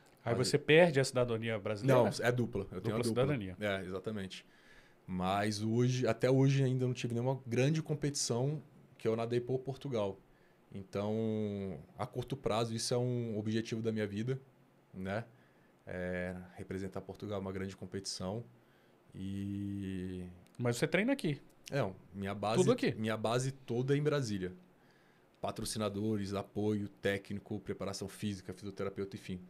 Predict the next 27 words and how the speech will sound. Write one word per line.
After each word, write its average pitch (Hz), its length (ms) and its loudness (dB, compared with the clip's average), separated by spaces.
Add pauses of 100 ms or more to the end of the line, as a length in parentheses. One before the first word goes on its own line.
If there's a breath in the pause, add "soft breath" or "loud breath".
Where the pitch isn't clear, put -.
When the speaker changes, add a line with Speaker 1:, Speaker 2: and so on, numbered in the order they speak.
(140)
Speaker 2:
tudo 120 240 0
é 120 40 4
em 123 40 2
Brasília. 110 520 0 (640 soft breath)
Então, 107 920 0
até 98 260 -2
hoje, 117 360 0
quando 110 200 -2
eu 107 40 -2
faço 110 240 -2
algumas 110 240 -2
matérias, 107 440 -2
o - 40 -12
pessoal 107 260 -4
fala 107 180 0
que 117 120 -2
é 107 240 2
minha 107 180 2
ponte 110 340 -6
aérea, 98 340 0 (480 soft breath)
que - 100 -6
é - 40 -2
Brasília 104 400 0
e - 20 0
Lisboa, 113 480 -2 (220)
Speaker 1:
Uhum. 113 280 -6 (240)
Speaker 2:
né? 98 320 -4